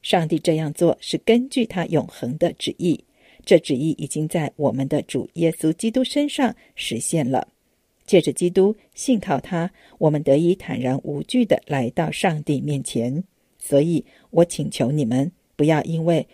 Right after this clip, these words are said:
我为你们受苦难而灰心，倒要以此为荣。因此，我在天父面前跪下，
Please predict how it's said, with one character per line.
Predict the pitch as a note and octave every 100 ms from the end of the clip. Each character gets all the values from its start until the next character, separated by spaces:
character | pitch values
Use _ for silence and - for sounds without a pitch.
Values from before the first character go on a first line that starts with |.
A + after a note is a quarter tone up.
| _
我 | D#3
为 | A2 D#3
你 | C#3+ C3
们 | C3+
受 | - - B3
苦 | - - -
难 | E3 C4
而 | -
灰 | C3+ - A3
心， | A3 B3+ B3+ - _ - _
倒 | D4 B3+
要 | G#3+ F#3+ -
以 | D3+ D3
此 | - - D3
为 | C3 C3
荣。 | D3 C3 C3 E3 - _ _ _ _
因 | - F#3+
此， | - D#3 - - _
我 | D#3
在 | D#3 D3+
天 | - E3+
父 | E3
面 | D3+ E3+ C#3+
前 | - C3
跪 | - B3+
下， | F#3+ - E3